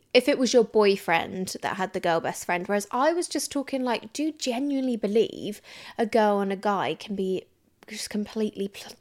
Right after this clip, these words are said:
platonic? God, that's a mouthful for some reason. Pl-, platonic. Anyway, you guys seem to think you can be platonic, which I don't know, but yeah. Okay, here we go.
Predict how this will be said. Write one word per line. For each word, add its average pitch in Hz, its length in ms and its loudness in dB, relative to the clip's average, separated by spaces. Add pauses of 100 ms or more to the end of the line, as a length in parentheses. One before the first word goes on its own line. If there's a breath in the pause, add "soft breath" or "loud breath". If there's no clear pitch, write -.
platonic? 208 640 -6 (920 loud breath)
God, 240 160 -8
that's 240 240 -6
a 190 80 -10 (100)
mouthful 220 480 -2
for - 140 -16
some 165 260 -10
reason. 185 300 -10
Pl-, 202 640 -2 (240)
platonic. 202 680 -6
Anyway, 220 380 2 (1120)
you 262 280 2
guys 381 560 4 (320)
seem 349 260 2
to - 80 -14
think 320 240 -4
you 269 120 -4
can 349 240 -4
be 196 120 2
platonic, - 500 -8
which 247 260 -2 (600 loud breath)
I 339 520 4
don't 359 200 4
know, 269 400 6
but 247 160 4
yeah. 208 260 2 (300)
Okay, 214 440 0 (480 soft breath)
here 277 180 4
we 233 60 6
go. 202 320 4